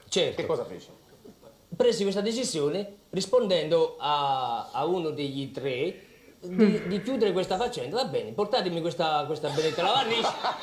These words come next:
Speaker 1: tanto così almeno cerchiamo di finirla, no?"
Speaker 2: Ecco qua.
Speaker 1: Eh.
Speaker 2: E ora sentiamo la registrazione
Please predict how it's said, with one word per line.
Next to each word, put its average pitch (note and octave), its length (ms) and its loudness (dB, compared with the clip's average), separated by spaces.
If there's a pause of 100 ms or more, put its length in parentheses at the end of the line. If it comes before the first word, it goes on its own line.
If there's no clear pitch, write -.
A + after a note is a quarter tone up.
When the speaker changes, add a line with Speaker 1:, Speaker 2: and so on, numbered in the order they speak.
(380)
Speaker 1:
tanto B3 320 0
così G#3+ 200 2
almeno B3+ 340 2
cerchiamo A3+ 440 0
di A3 80 -2
finirla, A3+ 460 0
no?" G#3+ 160 -2 (1900)
Speaker 2:
Ecco A3+ 260 4
qua. D3 260 2
Speaker 1:
Eh. D#3+ 180 0 (480)
Speaker 2:
E A#3+ 100 4
ora A3+ 220 4
sentiamo A#3 580 2
la A3+ 140 2
registrazione A3 920 0